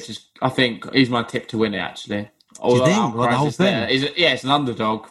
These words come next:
Speaker 2: pick.
Speaker 1: Wow.
Speaker 2: But, mate, wh-, whoever we say never wins anyway, so I might as well
Speaker 1: No.
Speaker 2: just go with Fickovic and just
Speaker 1: I don't know. Well, looking
Speaker 2: Yeah.
Speaker 1: up and down that draw, there's some really interesting, like,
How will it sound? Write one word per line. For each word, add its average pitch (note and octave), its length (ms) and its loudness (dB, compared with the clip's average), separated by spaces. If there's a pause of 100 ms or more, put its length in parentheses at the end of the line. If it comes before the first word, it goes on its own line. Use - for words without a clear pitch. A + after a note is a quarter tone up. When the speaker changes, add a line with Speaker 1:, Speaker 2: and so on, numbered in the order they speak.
Speaker 2:
pick. A2 220 4
Speaker 1:
Wow. G#2+ 260 2 (140)
Speaker 2:
But, - 120 -12 (320)
mate, C3 280 4
wh-, D3+ 280 2
whoever G3+ 280 0
we E3+ 160 2
say C#3 320 0
never B2 260 -2
wins A#2+ 260 0
anyway, G#2 380 -2
so A2 160 -2
I A2 160 2
might B2+ 160 2
as G2+ 60 2
well G3+ 160 0
Speaker 1:
No. G2+ 80 0
Speaker 2:
just - 240 -8
go A#2 160 -2
with A2+ 160 -6
Fickovic G2+ 560 -6
and G#2 100 -4
just - 320 -14 (200)
Speaker 1:
I B2 100 2
don't C3+ 140 2
know. D3 140 2
Well, A#2+ 160 0
looking F3 260 0
Speaker 2:
Yeah. E3 60 2
Speaker 1:
up C#3+ 120 -2
and C3+ 120 2
down B2 240 0
that G2+ 160 -6
draw, A2+ 420 0
there's F#2 220 -6
some C3 240 -6
really D3+ 240 -4
interesting, A#2 960 0
like, G#2 240 -6